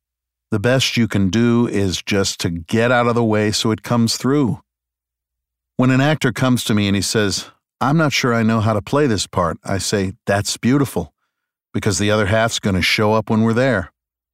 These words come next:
They say knowing's half the battle. I think the most important is the other part. Not knowing what's going to happen, but trusting that it will be there when you put the brush up to the canvas. It's going to know where to go.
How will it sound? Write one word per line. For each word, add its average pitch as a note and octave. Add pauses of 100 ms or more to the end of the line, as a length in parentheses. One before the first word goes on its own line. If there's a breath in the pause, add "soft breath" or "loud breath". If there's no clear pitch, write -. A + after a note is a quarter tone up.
(640)
They A2
say B2
knowing's A#2
half F#2+
the -
battle. F2
I C3
think F2
the F#2+
most F2+
important G#2
is A#2
the C3
other A#2
part. C#2 (800)
Not A#2+
knowing D#2+
what's G2+
going F2+
to E2
happen, F2+
but G2+
trusting G#2+
that G2
it G2+
will A#2
be A2
there F2+ (380 soft breath)
when G2+
you G2+
put G2+
the F#2+
brush F2
up D#2+
to F2
the D#2+
canvas. D#2+ (380)
It's G#2+
going B2+
to A#2+
know G#2+
where F2+
to F2+
go. D2+